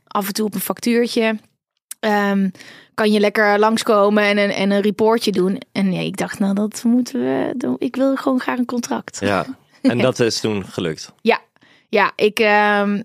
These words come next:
Speaker 1: eh, heb in die tijd, eh, een, een huis gekregen in Amsterdam. Dat was ik illegaal aan het onderhuren. Daar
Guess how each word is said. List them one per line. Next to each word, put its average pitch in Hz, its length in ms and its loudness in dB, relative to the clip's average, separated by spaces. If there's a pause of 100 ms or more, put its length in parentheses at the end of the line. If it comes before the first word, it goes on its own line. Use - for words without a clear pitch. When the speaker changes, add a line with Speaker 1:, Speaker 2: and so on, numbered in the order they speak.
Speaker 1:
eh, 196 380 0
heb 202 160 0
in 214 100 0
die 214 100 0
tijd, 208 420 0
eh, 190 480 -2
een, 190 380 -4
een 196 160 -4
huis 196 260 -2
gekregen 214 440 -6
in 214 60 -4
Amsterdam. 202 440 -2
Dat 196 100 -4
was 196 140 -6
ik - 80 -12
illegaal 202 340 -2
aan 190 60 0
het 196 100 -4
onderhuren. 208 640 -2
Daar - 80 -20